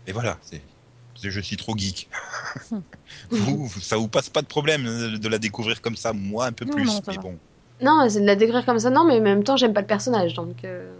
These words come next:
Speaker 1: Bah, t'es pas censé l'aimer, quoi. C'est, c'est une mé-, enfin, c'est pas une méchante, mais, mais c'est une, voilà, c'est, elle contrarie les projets des gentils, on va dire.
Speaker 2: Voilà.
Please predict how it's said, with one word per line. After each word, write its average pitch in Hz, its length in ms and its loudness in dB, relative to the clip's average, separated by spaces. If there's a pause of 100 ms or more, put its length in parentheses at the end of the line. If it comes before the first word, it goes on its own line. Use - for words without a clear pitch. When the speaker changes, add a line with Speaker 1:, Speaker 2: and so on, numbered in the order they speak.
(120)
Speaker 1:
Bah, 92 80 -8 (120)
t'es - 100 -6
pas 98 120 -4
censé 101 400 -4
l'aimer, 92 380 -2
quoi. 71 340 -10
C'est, 67 320 -14 (1000)
c'est - 140 -14
une 80 80 -10
mé-, 95 240 -4
enfin, - 180 -14
c'est - 200 -14
pas 98 140 -4
une 101 120 -2
méchante, 110 580 -2
mais, 82 460 -10 (1300)
mais 78 80 -16
c'est - 200 -8
une, 76 160 -14 (880)
voilà, 98 180 -10
c'est, - 140 -18 (180)
elle 80 80 -16
contrarie 107 540 -4
les 87 120 -6 (240)
projets 95 340 -8
des 87 140 -8
gentils, 90 540 -10 (200)
on - 20 -18
va 82 80 -12
dire. 82 180 -12 (500)
Speaker 2:
Voilà. 190 340 0